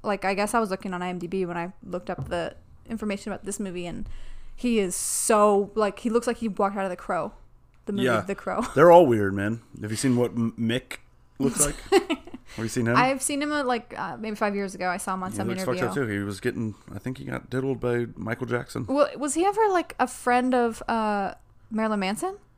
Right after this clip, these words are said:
Speaker 2: I don't know.
Speaker 1: Who am I thinking of? Rachel McAdams, maybe.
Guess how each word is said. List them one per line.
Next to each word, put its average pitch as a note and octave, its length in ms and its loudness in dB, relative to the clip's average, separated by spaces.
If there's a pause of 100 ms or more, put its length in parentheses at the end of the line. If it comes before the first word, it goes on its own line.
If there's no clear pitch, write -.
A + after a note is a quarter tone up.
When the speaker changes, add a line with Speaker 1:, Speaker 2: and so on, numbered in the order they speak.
(600)
Speaker 2:
I G2 80 -8
don't C3 140 -2
know. G2 280 -6 (300)
Speaker 1:
Who C#4+ 100 -4
am E4+ 60 0
I E4+ 60 -4
thinking - 340 -12
of? - 240 -20 (1600)
Rachel B3 240 -4
McAdams, G#3 520 -6
maybe. A#3+ 340 -18